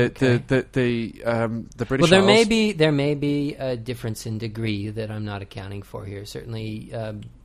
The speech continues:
Speaker 1: yes. Uh, the impression I get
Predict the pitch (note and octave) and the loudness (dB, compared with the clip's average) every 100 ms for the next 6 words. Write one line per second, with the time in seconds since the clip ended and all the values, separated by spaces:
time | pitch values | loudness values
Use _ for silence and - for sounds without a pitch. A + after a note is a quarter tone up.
0 | - - - - G#2+ C3 C3 C3 G#2+ G2+ | -20 -20 -20 -18 -12 -8 -4 -2 -2 -6
1 | - - - A#2+ A#2 A2 A2+ - - - | -12 -18 -8 -4 -4 -4 -8 -16 -20 -20
2 | - - - C#3+ B2+ D#3 D#3+ C#3+ A#2+ C3+ | -20 -8 2 4 6 4 4 4 2 2
3 | A#2+ G#2+ - | 0 -2 -4